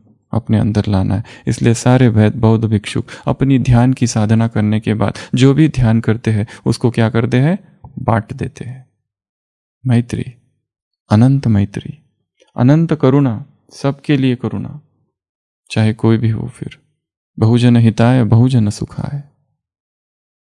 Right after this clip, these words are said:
अनंत मुदिता, निरंतर एक रस स्थिति में है, वो हर्षित है। और अनंत उपेक्षा, उपेक्षा अर्थात detached,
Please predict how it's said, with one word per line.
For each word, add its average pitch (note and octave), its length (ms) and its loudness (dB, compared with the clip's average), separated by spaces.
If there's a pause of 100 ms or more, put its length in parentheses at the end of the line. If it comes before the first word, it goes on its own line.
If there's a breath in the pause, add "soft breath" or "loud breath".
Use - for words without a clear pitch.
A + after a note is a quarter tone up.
(200)
अनंत C3 420 -2
मुदिता, A#2+ 540 -4 (300)
निरंतर D3 520 2
एक C3 220 0
रस B2 140 -2
स्थिति B2 300 -6
में B2 160 -4
है, A2 120 -4
वो D3 240 -12 (140)
हर्षित C#3 380 -4
है। - 160 -20 (1800)
और C#3 400 -6
अनंत C3+ 420 -6
उपेक्षा, B2+ 680 -4 (460)
उपेक्षा B2+ 580 -2
अर्थात A#2 580 -4 (760)
detached, - 640 -6